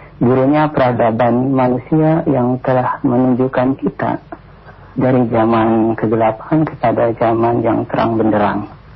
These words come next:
Minaz zulumati ilan nur, yakni seperti sekarang ini. Yakni yaitu Nabi Muhammad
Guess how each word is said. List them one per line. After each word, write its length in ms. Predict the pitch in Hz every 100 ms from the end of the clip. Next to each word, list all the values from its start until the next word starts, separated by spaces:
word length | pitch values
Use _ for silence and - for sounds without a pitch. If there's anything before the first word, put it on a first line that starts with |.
| -
Minaz 300 | 123 135 131
zulumati 640 | 131 117 120 131 123 -
ilan 220 | - 120 123
nur, 420 | 131 135 151 147 - - - - 113
yakni 380 | 117 - 123 123
seperti 800 | 131 - 107 - 120 117 117 - - - - - - - - - - - -
sekarang 460 | - - 113 101 -
ini. 220 | 98 117 - - - - - - - - - - - - - - - - -
Yakni 380 | - 120 147 139 151 147
yaitu 320 | 139 127 -
Nabi 380 | 139 139 123 123
Muhammad 440 | 123 - - 127